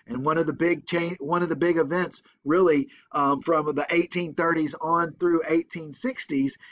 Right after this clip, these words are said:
is the creation of railroads all across the nation. And it continues after the eighteen sixties, certainly, but kind of one of the, the big points in the eighteen sixties is, uh, that we actually connect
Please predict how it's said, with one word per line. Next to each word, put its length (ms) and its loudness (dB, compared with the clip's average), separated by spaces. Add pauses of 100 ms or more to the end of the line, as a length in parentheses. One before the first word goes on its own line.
(160)
is 380 4
the 160 0
creation 760 0
of 280 -2
railroads 600 2
all 200 2
across 300 -2
the 100 -10
nation. 420 0 (380)
And 320 -2 (200)
it 160 0
continues 680 0
after 280 0
the 120 4
eighteen 300 -2
sixties, 360 -6
certainly, 360 -2 (120)
but 160 -4
kind 160 0
of 80 0
one 160 2
of 60 2
the, 200 2 (360)
the 140 2 (100)
big 240 4
points 380 -4
in 80 -4
the 100 -6
eighteen 380 -4
sixties 560 -2
is, 20 -6
uh, 160 2
that 220 -2
we 160 2
actually 300 -4
connect 440 -6